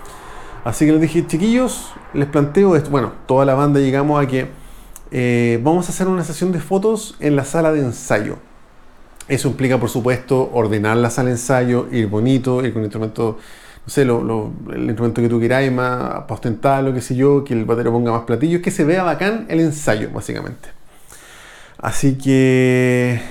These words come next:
ya, pues, yo quería eso, pero yo igual estaba consciente que también necesitaba la foto de la locación.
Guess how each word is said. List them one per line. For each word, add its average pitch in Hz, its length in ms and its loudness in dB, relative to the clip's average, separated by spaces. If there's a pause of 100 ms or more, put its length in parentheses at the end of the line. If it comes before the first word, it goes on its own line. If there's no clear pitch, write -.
(140)
ya, 196 180 4
pues, 143 120 0
yo 139 120 4
quería 156 280 4
eso, 180 200 -2
pero 151 120 2
yo 139 120 2 (100)
igual 143 220 2
estaba 165 200 0
consciente 165 320 -2
que 156 80 4
también 135 380 2
necesitaba 151 420 2
la 151 120 0
foto 147 180 -2
de 160 60 2
la 165 80 2
locación. 127 460 0